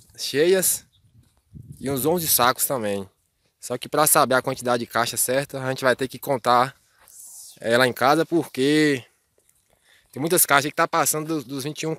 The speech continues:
quilos e meio. Essa caixa mesmo deve tá com quase trinta quilos. Quatro de julho de dois mil e vinte e um. Ó a lua, meio-dia. Os meninos na coragem doida, ó.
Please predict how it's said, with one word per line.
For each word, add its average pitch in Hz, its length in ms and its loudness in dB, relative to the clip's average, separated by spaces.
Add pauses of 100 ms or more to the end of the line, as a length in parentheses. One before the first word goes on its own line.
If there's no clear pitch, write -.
(140)
quilos 143 260 -6
e 160 60 -6
meio. 117 320 -2 (760)
Essa 123 140 -8
caixa 131 260 0
mesmo 135 140 -8
deve 135 120 0
tá 139 120 -4
com 131 80 -10
quase 165 220 2
trinta 165 220 -8
quilos. - 520 -12 (1200)
Quatro 165 320 4
de 147 120 -4
julho 147 300 2
de 160 60 2
dois 143 140 -2
mil 147 100 -2
e - 20 0
vinte 147 220 -4
e 127 80 -6
um. 156 280 0 (1300)
Ó 123 120 -2
a 139 120 6
lua, 131 460 0
meio-dia. 131 600 -2 (880)
Os 131 140 -10
meninos 143 280 2
na 143 80 2
coragem 139 400 6
doida, 151 360 2
ó. 160 60 -8